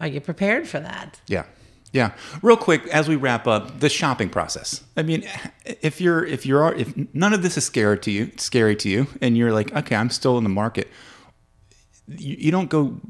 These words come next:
Speaker 2: walking inside of a house and walking around. Like, so how can you as a buyer be proactive to, to pursue lands? Because even pictures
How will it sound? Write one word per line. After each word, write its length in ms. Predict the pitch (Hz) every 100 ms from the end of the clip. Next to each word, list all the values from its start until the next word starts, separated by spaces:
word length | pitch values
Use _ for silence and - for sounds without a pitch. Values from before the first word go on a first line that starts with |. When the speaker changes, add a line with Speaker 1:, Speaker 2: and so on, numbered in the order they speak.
| 104
Speaker 2:
walking 340 | 107 139 135 123
inside 220 | 117 123
of 100 | 117
a 40 | 110
house 400 | 139 110 - -
and 260 | 113 110 110
walking 280 | 120 123 113
around. 360 | 104 120 95
Like, 180 | 82 90
so 100 | -
how 220 | 98 135 160
can 240 | - 127
you 300 | 113 117 117
as 100 | 104
a 40 | 101
buyer 420 | 90 85 87 90 - - - _ -
be 140 | 107
proactive 580 | 104 113 98 95 - 90
to, 280 | - 98 90 - -
to 100 | 95
pursue 400 | 101 - 104 90
lands? 300 | 92 76 -
Because 300 | 95 104 -
even 260 | 156 104 - -
pictures 800 | - - - - 82 80 -